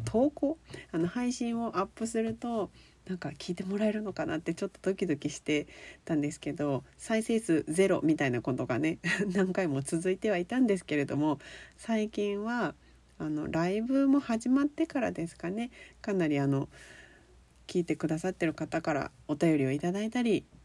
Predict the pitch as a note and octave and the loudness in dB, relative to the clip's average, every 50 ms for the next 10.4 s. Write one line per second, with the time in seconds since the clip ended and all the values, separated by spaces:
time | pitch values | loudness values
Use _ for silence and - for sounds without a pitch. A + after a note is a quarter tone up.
0 | - - D#3+ D#3 D#3+ D#3 D#3 D3+ D#3+ D#3+ D#3 D3 C#3 C3+ - - D#3+ D#3+ D#3 C#3+ | -4 0 2 2 2 2 0 0 2 2 2 0 0 -2 -2 -2 -2 0 2 2
1 | C3+ C3+ C#3 - - F3+ - E3 D3+ D#3 E3+ - G3 G3 - - E3+ E3+ - F#3 | 2 0 -2 -2 -4 -4 -2 -2 -2 -2 -2 -2 -4 -4 -4 -4 -4 -4 -4 -6
2 | - - G#3 G#3 - - - - _ _ _ - - - - E3+ E3+ D#3+ D3+ D3+ | -6 -6 -6 -8 -8 -10 -16 -20 _ _ _ -20 -20 -12 -10 -6 -4 -2 -2 -2
3 | D3+ E3 F3 E3+ F#3 F#3+ G3+ G#3+ A3 A#3+ A#3 - A3+ G3+ F#3+ - F#3+ F#3 - A3+ | 0 0 0 2 2 2 2 2 0 0 0 0 0 0 0 0 -2 -2 -2 0
4 | A#3 A3+ G#3 E3 C3 - - - - - - - - - E3 E3 E3+ D#3+ - D#3 | 2 4 4 4 2 0 -4 -12 -20 -20 -20 -20 -6 -2 0 0 2 2 0 -2
5 | E3+ - D#3 D#3+ - - F3+ F3 - F3+ F#3+ F#3+ - G#3+ G#3+ G#3+ - - F3 D#3 | -2 -2 -4 -4 -2 -4 -4 -2 -2 -2 -2 -2 -2 -2 -4 -4 -2 -2 0 0
6 | D3 D#3 - - D#3 D3 C#3 C3+ C3 C#3+ C3+ C#3 C#3+ C#3 - - - - - - | 0 -2 -2 -2 -2 0 0 0 0 -2 -2 -2 -2 -4 -4 -6 -12 -20 -20 -20
7 | - - - - - F3 E3+ D3+ C#3+ C3+ C3 C3 C3 C#3 - - - C#3+ C#3+ - | -20 -20 -14 -6 -2 0 2 2 2 2 0 2 0 0 0 0 -2 -2 0 0
8 | F#3 F3+ - F#3+ F3+ F#3+ F#3+ - - C#3 C3 - - - - - - - _ _ | 0 0 0 2 2 2 2 2 2 2 0 0 -4 -10 -20 -20 -20 -20 _ _
9 | _ _ - - - D#3 D3+ D#3+ E3 D#3+ D#3+ - E3 D#3 C#3+ - - C3+ C3+ - | _ _ -10 -2 0 0 2 4 2 2 2 2 0 0 0 -2 -4 -4 -4 -4
10 | D3 D3 D3+ D#3 C#3 B2 - | -4 -4 -2 -2 -2 -2 -2